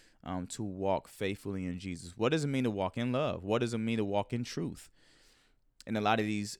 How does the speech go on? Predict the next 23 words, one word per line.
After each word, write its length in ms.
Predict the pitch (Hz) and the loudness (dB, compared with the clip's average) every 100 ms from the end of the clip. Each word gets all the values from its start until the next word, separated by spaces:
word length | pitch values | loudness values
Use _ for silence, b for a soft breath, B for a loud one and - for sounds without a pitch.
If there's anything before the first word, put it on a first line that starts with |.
| _ | _
people 720 | - - 170 - 107 107 107 127 _ _ _ _ _ | -8 -4 -4 2 4 4 2 -4 _ _ _ _ _
will 140 | - 107 | -4 -2
say, 240 | - 78 | 0 0
"I 100 | 67 | 0
don't 180 | 104 104 | -2 -2
know." 340 | 156 127 120 - _ - | -2 -4 -6 -14 _ -2
And 240 | 123 120 | 0 2
then 140 | 123 | 2
you 120 | 120 113 | 2 4
go 220 | 120 117 | 4 4
on 100 | 110 | 2
their 140 | 104 | 2
Instagram 580 | 120 143 - 101 95 98 | 0 0 -4 -2 -2 -2
and 80 | 101 | -2
you're 120 | 98 95 95 | -4 -4 -2
like, 260 | 92 - - _ | -2 -4 -14 _
"Okay, 380 | 120 120 104 110 | -4 0 2 2
but 200 | 107 - | 0 -2
you're 100 | 104 | -4
proclaiming 640 | - - - 131 147 113 | -4 -10 -2 0 0 0
all 160 | 101 95 | -2 -2
these 220 | 98 - | -6 -10
things, 500 | - 92 95 117 | -10 -8 -6 -8